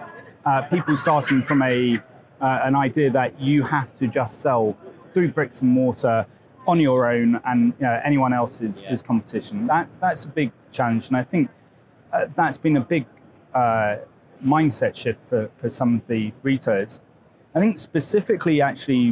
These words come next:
Speaker 1: when you mention, uh, Sainsbury's, um, particularly given, you know, a lot of the press that's recently happened with, uh, the, uh, failed Asda, uh, merger stroke takeover. Actually, I think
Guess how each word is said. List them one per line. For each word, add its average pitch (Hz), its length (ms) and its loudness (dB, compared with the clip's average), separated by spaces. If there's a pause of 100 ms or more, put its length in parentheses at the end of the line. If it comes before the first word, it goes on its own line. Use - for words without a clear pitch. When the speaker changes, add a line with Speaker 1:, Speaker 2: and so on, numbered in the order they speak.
Speaker 1:
when 131 180 2
you 127 80 4
mention, 120 540 2 (100)
uh, 117 300 0
Sainsbury's, 113 800 -2 (100)
um, 120 420 4 (200)
particularly 151 420 0
given, 127 480 2 (440)
you 143 40 -4
know, 117 160 2
a - 20 2
lot 131 140 2
of - 80 -10
the 135 60 -2
press - 340 -2
that's 120 220 -2
recently 120 380 -2
happened 120 440 0
with, 113 380 -2
uh, 117 240 2
the, 110 340 -2 (560)
uh, 117 160 0
failed 120 300 0
Asda, 123 500 0 (460)
uh, 110 260 2
merger 120 400 0
stroke 110 280 -6
takeover. 107 580 -2 (560)
Actually, 208 340 0
I 156 60 2
think 143 260 2